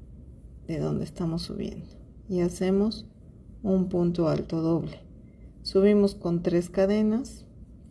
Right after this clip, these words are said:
una, dos, tres, damos vuelta al tejido y aquí vamos a trabajar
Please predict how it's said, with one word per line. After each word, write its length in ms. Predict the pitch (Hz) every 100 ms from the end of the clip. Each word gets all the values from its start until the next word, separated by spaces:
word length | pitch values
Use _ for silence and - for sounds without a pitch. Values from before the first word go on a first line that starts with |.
| - - - - -
una, 520 | 247 240 233 226 233 240 - - -
dos, 680 | 180 190 180 175 196 - - -
tres, 540 | - 196 214 220 - - - - - - -
damos 400 | 254 254 247 202
vuelta 320 | 196 175 185
al 120 | 175
tejido 600 | 185 190 - 233 220 262 - - - -
y 120 | - 269
aquí 400 | 269 - 247 247
vamos 340 | 226 220 220
a 100 | 214
trabajar 640 | 185 175 196 220 226 -